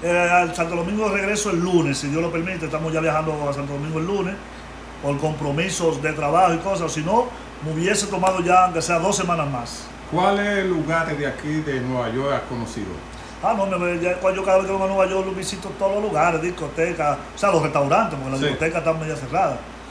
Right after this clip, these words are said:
Speaker 2: ¿Ha podido ir a la Estatua de la Libertad?
Speaker 1: Sí, sí, ahorita mismo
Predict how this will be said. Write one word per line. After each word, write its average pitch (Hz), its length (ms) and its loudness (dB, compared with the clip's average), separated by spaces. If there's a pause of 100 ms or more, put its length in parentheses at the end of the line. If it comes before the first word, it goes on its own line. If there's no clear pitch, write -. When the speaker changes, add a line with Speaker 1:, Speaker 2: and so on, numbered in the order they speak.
(140)
Speaker 2:
¿Ha 135 180 -2
podido 143 500 2
ir 135 200 -2
a 127 140 2
la 123 80 -2
Estatua 123 280 -4
de 131 80 -2
la 123 60 2
Libertad? 120 500 -2
Speaker 1:
Sí, 247 200 2
sí, 240 200 2
ahorita 180 320 4
mismo 202 580 0